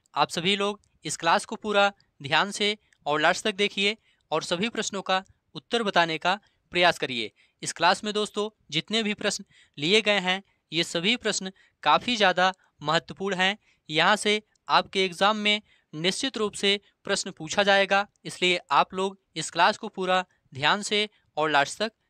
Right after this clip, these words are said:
देखिए। तो चलिए शुरू करते हैं। पहला प्रश्न है, किस पुरातात्विक स्थल पर गर्त आवासों के प्रमाण मिले हैं?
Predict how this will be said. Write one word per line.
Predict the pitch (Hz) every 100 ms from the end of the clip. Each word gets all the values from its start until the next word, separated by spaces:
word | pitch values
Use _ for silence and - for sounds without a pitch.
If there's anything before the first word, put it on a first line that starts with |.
| _
देखिए। | 165 165 170 117 _ _ _
तो | -
चलिए | 151 156 190 220 _ _ _
शुरू | - 190 214
करते | 220 208 220
हैं। | 202 208 220 _ _ _ _ _
पहला | 143 175 214
प्रश्न | 220 214
है, | 196 208 220 _ _ _ _ _ -
किस | 247 254
पुरातात्विक | - 208 202 - 175 175 180 202 _ -
स्थल | 147 - 160
पर | 156 165 214 _ _ _
गर्त | 135 156 214 233 285 _ -
आवासों | 151 156 156 - 240
के | - 180 196 _ _ _
प्रमाण | 170 160 151 147 190 220 _ _
मिले | 151 151 147 151 151
हैं? | 143